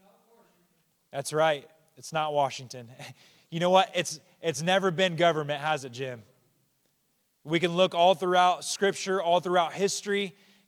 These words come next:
Government has never been the solve. The solve is for people to see Jesus. We need an outpouring. Amen. What else? What are some other things we're believing for, you're believing for?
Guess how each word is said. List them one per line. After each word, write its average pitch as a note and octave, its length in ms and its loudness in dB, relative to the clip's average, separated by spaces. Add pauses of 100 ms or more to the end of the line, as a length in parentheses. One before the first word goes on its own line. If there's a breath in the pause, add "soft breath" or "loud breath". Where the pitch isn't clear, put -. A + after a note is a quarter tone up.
Government F#3+ 560 2
has D#3+ 560 -2
never E3+ 480 0
been D#3+ 180 -2
the D3+ 80 -8
solve. B2 420 -8 (440)
The D3+ 80 -12
solve E3+ 560 2
is D#3 180 -6
for - 160 -8
people D#3 360 -8
to B2+ 100 -12
see C#3 240 -10
Jesus. A#2+ 760 -14 (460)
We D3+ 120 -8
need D3+ 140 -6
an C#3 140 -6
outpouring. B2 560 -10 (120)
Amen. C3+ 360 -10 (1300)
What F3 180 0
else? E3+ 240 2
What F#3 100 0
are F#3 60 -2
some F3 220 -6
other E3+ 240 0
things D3+ 260 -6
we're D3+ 100 -4
believing D3 380 -8
for, B2+ 240 -10
you're C3+ 180 -6
believing C3+ 380 -8
for? A#2+ 320 -20